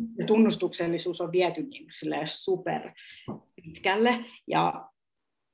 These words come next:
ja koska sitten itsellä se on aina ollut kuitenkin osa sellaista niin kuin es-, henkilökohtaisen esseen, niin mä en ole niin kuin,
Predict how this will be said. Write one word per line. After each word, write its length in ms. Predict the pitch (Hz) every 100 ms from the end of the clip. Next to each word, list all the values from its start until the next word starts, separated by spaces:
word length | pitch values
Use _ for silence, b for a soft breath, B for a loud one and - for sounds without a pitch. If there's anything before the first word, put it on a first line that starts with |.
| -
ja 180 | 185 180
koska 280 | 190 -
sitten 380 | 190 220 220 - -
itsellä 340 | 233 233 220 196
se 100 | 202
on 120 | 185
aina 220 | 196 196
ollut 160 | 196 185
kuitenkin 360 | 180 165 165
osa 200 | 185 185
sellaista 300 | 165 156 160
niin 120 | 170 170
kuin 100 | -
es-, 540 | 202 180 - - - -
henkilökohtaisen 640 | 208 220 170 165 165 160
esseen, 480 | 185 196 196 - 165
niin 160 | 160 170
mä 120 | 170
en 80 | 170
ole 140 | 170
niin 220 | 165 170
kuin, 380 | 165 165 165 160